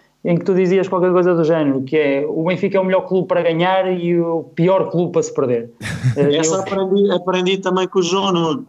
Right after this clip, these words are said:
Speaker 1: Ah, foi?
Speaker 2: Guardamos essa frase. É, porque,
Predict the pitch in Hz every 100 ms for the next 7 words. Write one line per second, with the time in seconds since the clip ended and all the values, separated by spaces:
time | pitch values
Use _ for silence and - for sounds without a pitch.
0 | _ 156 143 175 185 131 127 - 147 143
1 | 143 143 147 147 131 123 110 156 175 165
2 | 175 113 - 117 117 113